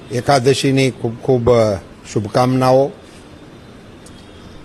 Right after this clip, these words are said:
આપણે ત્યાં દિવાળી પછી દેવ દિવાળીનો રિવાજ છે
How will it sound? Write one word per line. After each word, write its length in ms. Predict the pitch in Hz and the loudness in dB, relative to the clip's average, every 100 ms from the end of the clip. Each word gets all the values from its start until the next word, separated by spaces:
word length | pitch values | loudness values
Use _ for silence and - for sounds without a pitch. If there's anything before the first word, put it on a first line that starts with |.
| - - - - - - - - - - - - - - - - | -20 -16 -16 -16 -20 -20 -20 -20 -20 -20 -20 -20 -20 -20 -12 -4
આપણે 360 | 131 135 160 170 | -4 0 0 0
ત્યાં 640 | 170 170 175 180 175 156 | 0 0 0 0 -2 -2
દિવાળી 400 | 120 131 156 156 | 0 2 4 4
પછી 600 | 139 139 - 156 190 180 - - - - - - 120 | 2 -2 2 2 2 -4 -12 -20 -20 -20 -20 -18 -4
દેવ 240 | 117 156 165 | 2 4 4
દિવાળીનો 720 | 147 151 143 143 135 120 95 - - - - - - - - - - 101 | 4 4 4 4 2 0 -2 -6 -20 -20 -16 -16 -16 -20 -20 -20 -8 0
રિવાજ 320 | 123 123 104 | 2 2 0
છે 260 | - - | -8 -16